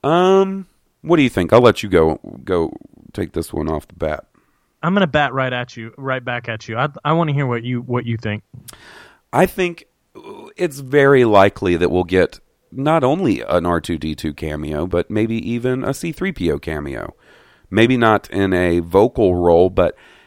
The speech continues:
Speaker 1: at some point, I believe we'll see the Rogue team, or what's left of them, hand the plans off to Bail Organa. Um, and I would expect that that would be a real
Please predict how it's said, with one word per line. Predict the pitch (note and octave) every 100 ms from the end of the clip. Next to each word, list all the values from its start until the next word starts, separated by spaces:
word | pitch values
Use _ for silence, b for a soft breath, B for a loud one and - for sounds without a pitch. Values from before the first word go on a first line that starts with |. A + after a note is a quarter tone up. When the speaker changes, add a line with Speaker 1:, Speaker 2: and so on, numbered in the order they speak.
| b
Speaker 1:
at | A2 A2+
some | - D3 D#3
point, | - C#3 C#3+ F#2 - -
I | G2 F#2+
believe | F#2+ F#2+ G#2 G2
we'll | G2 F2+
see | - A2 F#2+ F2+ F#2
the | F#2 F#2
Rogue | F2 F#2+ F#2 F#2+ F#2 G#2 - _ _ _ _ _ -
team, | - F#2+ F2+ G2 C#3 - _ _ _ _ _ -
or | F2+
what's | F2+ G2 D#2+
left | F#2+ B2 -
of | F2
them, | E2+ D#2
hand | F2 A2 A2
the | G2
plans | - G#2 F#2+ F2 E2+
off | D2+ D#2 -
to | - E2
Bail | F2 D2+ D2+
Organa. | D#2+ D#2+ D#2 C#2 C#2+ D2+ G2+ _ b b b b b -
Um, | F2 E2 D#2+ D#2 E2 D#2 _ _ _ _ _ _ _ _ _ F2+
and | F2+ E2 D#2+ D#2+ -
I | F2 F2+
would | F#2 F2
expect | - - G2+ F#2 -
that | F2+
that | F2+ -
would | F#2+ F#2+
be | G#2
a | G2
real | G2 G2 G2 G#2+ A#2 A#2+ C3 C3+